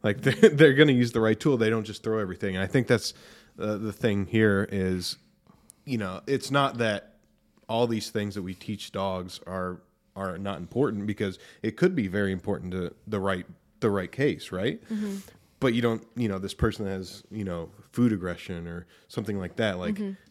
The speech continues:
Speaker 1: yeah, they could care less if the dog stays, you know, in the entryway before going
Speaker 2: Yeah.
Speaker 1: in or whatever.
Speaker 2: Right.
Speaker 1: It's like, we need to work on the thing that is at hand. You don't need to know the, every tool.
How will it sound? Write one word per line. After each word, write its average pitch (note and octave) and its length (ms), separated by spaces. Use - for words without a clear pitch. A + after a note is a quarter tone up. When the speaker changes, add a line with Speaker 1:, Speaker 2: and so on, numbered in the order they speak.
Speaker 1:
yeah, G2+ 180
they F#2 100
could - 200
care A2 200
less G2 320
if - 300
the G#2 200
dog F2+ 380
stays, F#2+ 460
you G#2 140
know, F2+ 160
in G#2+ 240
the F2 200
entryway F#2 520
before F2+ 560
going - 160
Speaker 2:
Yeah. - 140
Speaker 1:
in F#2+ 80
or F#2+ 60
whatever. F2+ 400
Speaker 2:
Right. F3 220
Speaker 1:
It's A2+ 200
like, G#2 280
we A#2 140
need A#2 140
to G2+ 80
work F#2+ 220
on F#2 340
the G#2 80
thing G2 260
that F2+ 300
is F2+ 280
at E2+ 140
hand. F#2 480
You G2+ 120
don't F#2+ 140
need F#2 120
to F2+ 280
know F2+ 340
the, - 120
every G2 240
tool. G#2 500